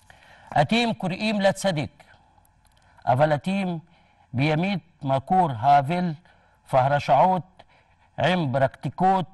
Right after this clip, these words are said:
هديكوي شيل همشتارا. إما تيم أخين روتسيم شالوم. علها ممشالة شلخيم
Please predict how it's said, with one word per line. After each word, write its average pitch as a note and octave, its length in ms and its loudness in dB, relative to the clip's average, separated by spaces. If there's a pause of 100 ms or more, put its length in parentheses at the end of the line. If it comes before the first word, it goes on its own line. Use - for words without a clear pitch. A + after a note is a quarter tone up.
(240)
هديكوي F3+ 680 -2
شيل F#3 300 -8
همشتارا. C#3 640 -2 (1800)
إما G#3+ 220 2
تيم A3+ 220 -2
أخين A3+ 500 -2 (180)
روتسيم F3+ 420 -4
شالوم. F#3+ 380 0 (1500)
علها D#3+ 280 2
ممشالة F3 520 0
شلخيم D#3+ 680 -6